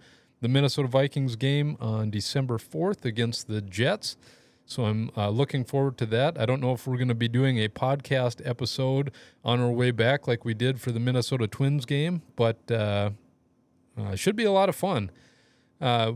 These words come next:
better get into the actual, uh, topic of tonight's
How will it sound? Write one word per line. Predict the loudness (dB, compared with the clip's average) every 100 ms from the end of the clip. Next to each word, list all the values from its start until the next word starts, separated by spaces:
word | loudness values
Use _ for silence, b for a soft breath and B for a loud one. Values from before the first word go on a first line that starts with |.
| -6 _ _ -4
better | 2 2
get | 2 2 2
into | 4 2 2 2 2
the | 2 2 0 0
actual, | 2 0 0 -4 0 2 2 2 0 -4 -2
uh, | 0 0
topic | -2 0 0 0 2
of | 2 0
tonight's | 0 2 2 0 -4 -12